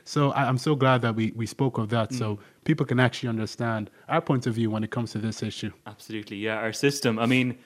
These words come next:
Speaker 2: I think if you go on Twitter or you go on, you know, even on, I see it on TikTok, there's these sort of memes and content saying, "Oh, Leo Varadkar elected on the seventh count," or "Micheál Martin elected on the eleventh count.
Speaker 1: Mm.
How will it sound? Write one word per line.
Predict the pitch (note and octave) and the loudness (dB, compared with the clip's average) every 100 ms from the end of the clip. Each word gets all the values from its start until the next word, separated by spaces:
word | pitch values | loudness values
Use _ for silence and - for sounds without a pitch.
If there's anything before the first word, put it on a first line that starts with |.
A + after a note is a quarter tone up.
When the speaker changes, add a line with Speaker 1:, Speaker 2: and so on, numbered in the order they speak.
| _ | _
Speaker 2:
I | A#2 | 0
think | D3+ D#3 | 0 0
if | C3 | 0
you | B2 | 6
go | C3+ | 6
on | A#2 | 6
Twitter | - B2 A#2+ G#2+ | 2 0 0 -2
or | |
you | G2+ G2+ | -2 -2
go | G#2+ | 0
on, | G#2 G2+ - _ A2+ | 0 -2 -10 _ -8
you | A2+ | 0
know, | G#2+ G#2 | 2 2
even | A#2+ C3 | 2 2
on, | G#2+ G2 | 0 -4
I | G2+ | -8
see | - A2 | -6 -6
it | |
on | G2+ | -6
TikTok, | - A#2+ - G#2+ - - A2 - - | -6 -6 -4 -6 -6 -12 -16 -14 -6
there's | A2+ | 4
these | D3 D3+ | 6 6
sort | D#3 | 4
of | A#2+ G2+ - - | 4 2 -4 -6
memes | A#2 A#2+ B2 A2 G2 | 4 8 8 6 2
and | G#2 | -4
content | - A#2 A2+ A2 G#2 | 2 2 4 0 0
saying, | - A2 G#2 F#2+ _ _ _ - | 2 2 2 -6 _ _ _ 8
"Oh, | C#3+ B2 G#2+ - - _ _ | 10 10 8 0 -20 _ _
Leo | - D3 C3 | 8 10 12
Varadkar | C3 C3+ C3+ A#2 G#2 | 12 10 10 4 6
elected | A#2 A#2 - | 6 6 2
on | A2 | 0
the | |
seventh | G2+ B2 A2+ G#2+ - | 4 6 6 4 2
count," | A2+ G#2 G2 | 2 2 0
or | - A2 G2+ - | 0 0 0 -6
"Micheál | - B2+ B2+ B2 | 2 8 8 10
Martin | B2+ A2+ | 8 6
elected | A2 G#2+ A2 | 2 2 0
on | G#2+ G#2 | -2 0
the | A2 | 0
eleventh | G#2 A2 G#2 G2 - | 4 4 2 -2 -2
count. | A2+ G#2 | 2 2
Speaker 1:
Mm. | - | -2